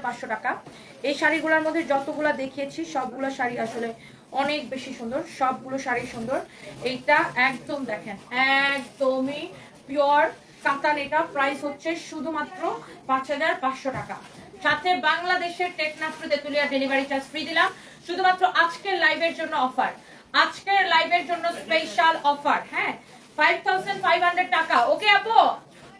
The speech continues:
সবাই একটা করে লাভ লাইক ওয়াও দিয়ে দেন আমার লাইভে, সবাই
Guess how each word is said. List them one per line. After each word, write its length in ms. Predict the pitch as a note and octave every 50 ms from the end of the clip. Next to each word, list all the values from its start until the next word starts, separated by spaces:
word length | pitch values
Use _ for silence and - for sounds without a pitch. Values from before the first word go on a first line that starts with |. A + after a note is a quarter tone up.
| - - - -
সবাই 220 | E4+ F#4 G4 G#4+ A4 A4
একটা 160 | G#4+ - A#4 A4+ A4+
করে 120 | A#4 A4+ A4 G#4
লাভ 100 | G4+ A4 G#4+ A4
লাইক 120 | A4 A#4 A4+ A4
ওয়াও 160 | A4 A4 A4+ A4+
দিয়ে 140 | A4 A4+ A4+
দেন 120 | A#4 A4 A4
আমার 120 | A4 A4 A4 G#4+
লাইভে, 300 | A4 A4 A#4 A#4 A4+ G4 - - - - - - - - - - - G4
সবাই 240 | G4 G#4 A#4 A#4